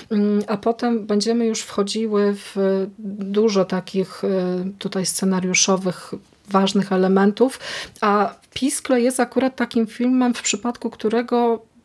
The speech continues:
mm, dobrze jest wiedzieć jak najmniej z fabuły, bo to jest też taki seans, który zadziała, jeśli będziecie zaskakiwani, bo to historia jest prowadzona naprawdę w bardzo nieoczywisty sposób.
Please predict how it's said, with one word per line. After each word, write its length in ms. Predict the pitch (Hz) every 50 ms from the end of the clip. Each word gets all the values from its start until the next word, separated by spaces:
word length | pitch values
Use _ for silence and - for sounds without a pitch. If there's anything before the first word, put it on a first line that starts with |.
| _ _ _ _ _
mm, 240 | 220 214 208 208 208 -
dobrze 420 | 208 220 254 269 254 - 254 247
jest 380 | 226 220 226 233 226 - - 202
wiedzieć 440 | 190 208 226 220 220 208 202 - 208
jak 220 | 208 208 202 -
najmniej 720 | 208 196 196 196 196 196 196 196 196 190 190 175 165 175 - _ _ _
z 180 | - - - -
fabuły, 580 | - 185 170 170 180 170 170 170 175 180 202 202 - - - - - -
bo 120 | 196 196
to 220 | 196 - - 233 254
jest 340 | 262 247 233 233 - - -
też 220 | 214 214 - -
taki 260 | - 214 208 - 208
seans, 480 | 202 - - 226 220 226 226 220 214 -
który 420 | - - - 208 202 202 196 196
zadziała, 760 | 185 185 196 196 190 196 - 247 285 269 214 196 202 233 233
jeśli 320 | 214 208 220 - - - 208
będziecie 440 | 208 214 202 208 233 214 - 226 220
zaskakiwani, 840 | - 208 208 - - 214 208 - - 196 190 196 196 185 180 175 170
bo 300 | 170 170 170 175 180 175 -
to 380 | _ 196 190 202 202 208 202 196 - _ - 202
historia 480 | - - 196 196 - 214 214 233 226
jest 160 | 214 202 -
prowadzona 520 | - 220 208 202 196 190 - 208 220 220 208
naprawdę 480 | 196 190 185 - 208 208 208 202 208
w 380 | 202 196 190 - - - _ _
bardzo 300 | - 202 208 214 - 214
nieoczywisty 760 | 208 208 202 196 196 196 - - 185 185 202 196 - - 190 180
sposób. 640 | - - - 190 180 175 - - 165 165 - -